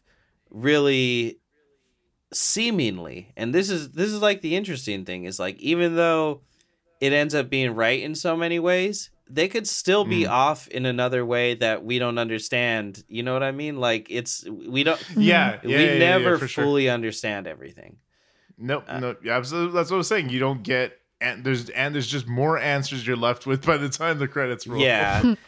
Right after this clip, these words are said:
Speaker 1: And, and so they're all holding Quentin, like, back. Like, there's a couple times where she's doing the math and he starts stepping forward, and all of them are like, "Back up, Quentin.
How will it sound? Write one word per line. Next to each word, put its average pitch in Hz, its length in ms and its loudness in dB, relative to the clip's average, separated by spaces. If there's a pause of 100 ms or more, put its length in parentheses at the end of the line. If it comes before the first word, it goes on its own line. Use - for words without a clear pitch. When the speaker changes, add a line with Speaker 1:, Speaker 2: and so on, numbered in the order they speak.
(200)
Speaker 1:
And, 156 280 4
and 165 280 2
so 185 180 6
they're 208 160 4
all 190 300 4
holding 180 760 0
Quentin, 147 800 -2 (240)
like, 117 380 0
back. 98 440 -2
Like, 107 400 -4
there's 123 220 0
a 131 60 -2
couple 156 320 0
times 156 440 -2
where 123 420 0 (420)
she's 151 400 -2
doing 143 320 0
the 139 80 0
math 135 600 0
and 123 220 -4
he 131 180 -4
starts 131 380 -2
stepping 135 440 -2
forward, 135 760 0
and 127 180 -2
all 131 300 4
of 127 100 0
them 127 180 0
are 123 60 0
like, 113 260 -2
"Back 127 300 2
up, 107 180 -4
Quentin. 87 480 -12